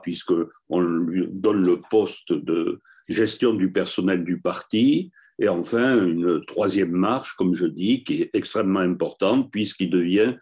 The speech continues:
premier secrétaire du Parti communiste de la ville de Stavropol, et en soixante-dix, alors, c'est, euh, <laughs> une marche encore plus haute, puisqu'il va être secrétaire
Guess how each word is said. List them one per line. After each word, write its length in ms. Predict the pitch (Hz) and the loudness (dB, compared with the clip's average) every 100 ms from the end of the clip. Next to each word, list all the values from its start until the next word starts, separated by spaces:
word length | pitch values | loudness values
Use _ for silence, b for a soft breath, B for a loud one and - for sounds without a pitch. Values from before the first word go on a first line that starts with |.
| B B - | B B -4
premier 380 | 107 135 127 | 2 4 4
secrétaire 600 | 113 98 90 92 90 95 | 4 0 0 0 2 0
du 120 | 85 82 | 0 -4
Parti 280 | 85 - | -6 -4
communiste 440 | 87 90 82 90 85 | -2 0 0 0 0
de 80 | 85 | -2
la 160 | 87 | -2
ville 380 | 90 127 156 185 _ _ - | 2 2 2 -4 _ _ -2
de 100 | 85 | -2
Stavropol, 800 | - 87 76 80 98 101 71 B B B - | 0 -2 -2 -2 2 2 2 B B B 0
et 400 | 127 117 - - _ - | 4 4 2 -8 _ 0
en 100 | 120 | 0
soixante-dix, 800 | - 110 - 80 73 82 113 - | 2 -2 0 -4 -4 -4 -2 -2
alors, 460 | 73 98 98 104 b b b | -2 0 0 -2 b b b
c'est, 480 | - - 95 98 - B B - | -8 0 2 2 -2 B B -2
euh, 520 | 90 87 87 90 82 - | 2 2 2 0 -2 -4
<laughs> 560 | - - _ - - - | -6 -6 _ -20 -14 -4
une 180 | 101 95 | 0 2
marche 300 | 101 92 123 | 2 0 0
encore 340 | 120 120 - | 0 0 -4
plus 220 | - 85 | -2 0
haute, 340 | 82 107 - - | 2 0 -2 -6
puisqu'il 420 | 95 90 - 87 | -4 -4 -4 -2
va 140 | 87 | 0
être 120 | 92 | 0
secrétaire 640 | - 101 98 - 101 90 | -2 -2 -2 0 0 0